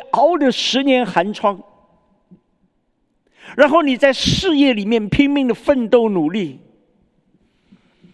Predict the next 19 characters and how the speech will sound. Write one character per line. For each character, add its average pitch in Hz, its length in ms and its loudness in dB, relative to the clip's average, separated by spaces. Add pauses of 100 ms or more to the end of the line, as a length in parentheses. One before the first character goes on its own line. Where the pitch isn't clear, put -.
(100)
但 277 140 2
是 262 140 -14
昨 240 180 -2
天 262 180 0
我 233 80 -6
们 196 160 -4
讲 135 220 -4
过， 185 160 -2
人 208 220 -4
生 262 180 -4
好 220 140 -4
像 254 160 -6
就 247 120 -10
是 - 160 -12
一 240 120 -8
堆 254 280 -6
的 196 120 -2
十 - 240 -6
年。 120 240 -8